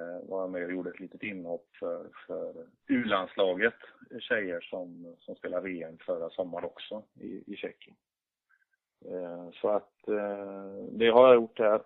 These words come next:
och, eh, den gångna säsongen hjälpte jag till med, med ungefär samma uppgifter i, i Sävehof. Eh, Sävehofs herrlag,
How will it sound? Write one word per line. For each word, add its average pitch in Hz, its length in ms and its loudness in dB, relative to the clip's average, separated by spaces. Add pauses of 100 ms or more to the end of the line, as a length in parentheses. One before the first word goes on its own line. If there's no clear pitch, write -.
och, 110 380 -4 (160)
eh, 98 340 -4 (280)
den 107 160 -4
gångna 104 320 2
säsongen 98 440 -2
hjälpte 101 260 0
jag 101 60 -2
till 92 200 -4
med, 92 300 -6
med 101 180 -4
ungefär 101 320 -2
samma 95 300 4
uppgifter - 600 -6
i, 85 40 -6
i 85 340 -10 (100)
Sävehof. 90 540 -6 (800)
Eh, 92 440 -4
Sävehofs 95 400 -2
herrlag, 98 480 0